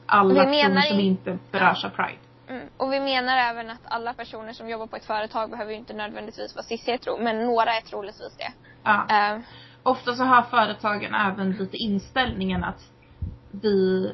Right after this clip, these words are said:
Speaker 1: alltså som typ Lärarförbundet som hade sloganen "Vi ställer upp", snarare än att, "Hallå,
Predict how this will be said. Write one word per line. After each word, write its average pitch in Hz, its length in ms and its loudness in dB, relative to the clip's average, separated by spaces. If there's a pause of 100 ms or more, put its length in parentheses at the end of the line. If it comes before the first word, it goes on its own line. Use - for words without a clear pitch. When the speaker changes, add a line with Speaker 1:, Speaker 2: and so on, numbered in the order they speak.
(160)
Speaker 1:
alltså 240 220 -6
som 269 100 -6
typ 240 200 -8
Lärarförbundet 214 760 0
som 202 160 -6
hade 190 580 -4
sloganen 190 480 -2
"Vi 185 180 2
ställer 190 500 -4
upp", - 240 -8 (600)
snarare 196 580 2
än 185 260 2
att, 185 220 -2 (440)
"Hallå, 220 380 0